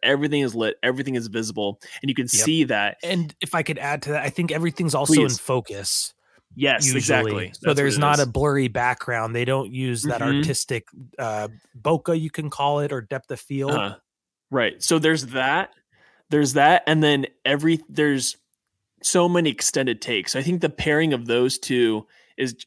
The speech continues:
Speaker 1: it just, it makes the film just so much more mesmerizing. Like, there's, it's shot in, I think, Kansas and Missouri. So there's a lot of, like,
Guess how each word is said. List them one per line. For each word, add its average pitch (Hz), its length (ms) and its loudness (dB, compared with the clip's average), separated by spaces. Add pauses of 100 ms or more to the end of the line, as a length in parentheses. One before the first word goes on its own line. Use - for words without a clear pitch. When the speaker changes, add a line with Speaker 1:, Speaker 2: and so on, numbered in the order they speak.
(120)
Speaker 1:
it - 120 -8
just, 139 200 -8 (140)
it 135 140 -2
makes 147 320 0
the 143 140 -2
film 120 560 -4 (340)
just 147 240 0
so 160 180 6
much 165 200 0
more 147 100 0
mesmerizing. 101 960 -4
Like, 131 160 0
there's, 160 300 4
it's 143 160 0
shot 151 340 4
in, 131 460 0
I 127 80 -2
think, 160 180 0
Kansas 147 420 0
and 135 140 0
Missouri. 117 420 0
So 120 120 -2
there's 127 180 2
a 127 60 0
lot 123 160 2
of, 135 100 2
like, 120 160 0